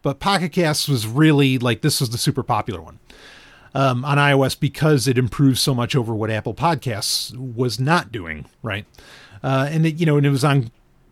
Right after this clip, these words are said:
it was on Android, and it became a dominant force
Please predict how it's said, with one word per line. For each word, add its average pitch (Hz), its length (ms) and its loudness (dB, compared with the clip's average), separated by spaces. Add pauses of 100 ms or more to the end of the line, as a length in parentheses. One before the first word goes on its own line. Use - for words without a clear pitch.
(240)
it - 40 -8
was 147 140 0
on 147 120 4
Android, 147 460 4 (400)
and 135 320 -2
it 127 60 -2
became 135 340 0
a 135 60 2
dominant 131 500 2 (160)
force 135 460 0